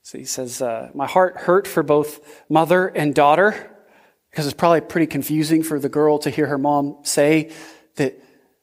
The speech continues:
she followed Jesus on the one hand and then on the other give her birth control, which is an indication she doesn't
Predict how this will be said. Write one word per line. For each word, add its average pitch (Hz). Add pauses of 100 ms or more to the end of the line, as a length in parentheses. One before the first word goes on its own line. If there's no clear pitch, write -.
(120)
she -
followed 151
Jesus 151
on 139
the 127
one 143
hand 143
and 139
then 139 (320)
on 156
the 139
other 151
give 156
her 143
birth 170
control, 143 (380)
which 131
is 139
an 151
indication 151
she - (360)
doesn't 160